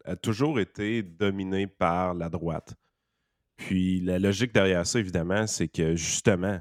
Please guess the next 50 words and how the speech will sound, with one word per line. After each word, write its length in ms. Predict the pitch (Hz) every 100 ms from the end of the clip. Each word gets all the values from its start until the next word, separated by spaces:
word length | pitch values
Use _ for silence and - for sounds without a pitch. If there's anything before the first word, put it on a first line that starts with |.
| - 85
euh, 300 | 80 - -
comme 280 | - 110 110
le 120 | 92
média 380 | 90 92 90 107
télé 460 | - 95 85 98 101
était, 520 | 85 90 87 82 73 -
euh, 240 | 85 76 73 92 - _ _ _
était 160 | 90
monopolisé 680 | 87 101 107 98 101 90 95
pratiquement 540 | 107 87 - - 98 104
par 160 | 85
la 120 | 82 78
gauche, 460 | 85 107 104 - _ _ _ _ _ _ -
euh, 300 | 80 80 80 78
il 80 |
y 40 | 85
a 40 |
plusieurs 720 | 80 107 95 98 104 117 95
gens 380 | 90 92 92 107
qui 100 | 107
ont 40 | 85
une 60 | 82
sensibilité 500 | 85 - 87 80 90
plus 180 | 95
à 60 | 85
droite 220 | 85 90
qui 80 | 85
ont 40 |
fini 180 | 76 104
par 160 | 98 85
délaisser 380 | 90 85 85 80
ça, 220 | - 107
puis 140 | 104
se 120 | -
sont 180 | 82 95
rabattus 460 | 87 85 82 - 117
souvent 400 | - 92 95 98
vers 180 | 87 82
la 100 | 85
radio. 440 | 80 80 95 104
En 120 | 85 85
plus, 420 | 107 110 - - _ _ _ _ _ _ -
euh, 120 | 78
d'une 160 | 82 82
manière, 480 | 85 90 95 92
euh, 160 | 87 82
générale, 500 | 87 90 87 95 92
tu 60 | -
sais, 60 |
les, 160 | 85